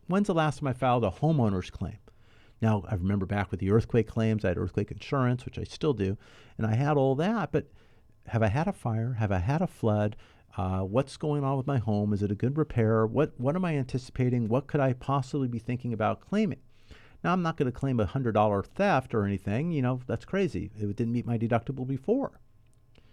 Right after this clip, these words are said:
So in looking at some of the options, uh, for what you have, you might have close to a one percent premium or, uh, not premium, but, uh, deductible right now.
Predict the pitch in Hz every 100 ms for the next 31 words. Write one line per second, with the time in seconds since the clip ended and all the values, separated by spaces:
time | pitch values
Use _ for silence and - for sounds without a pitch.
0 | - - - - - - 196 151 175 196
1 | - 285 214 - 185 180 160 - 135 170
2 | - - 107 117 123 - - _ - -
3 | 123 123 123 - 143 139 - 120 170 165
4 | 143 139 135 170 196 165 170 - 160 -
5 | 170 151 147 147 143 135 147 135 - -
6 | 135 135 135 123 117 120 120 120 113 107
7 | - - 107 - 98 101 101 107 - 107
8 | 107 101 117 - 110 104 104 90 113 101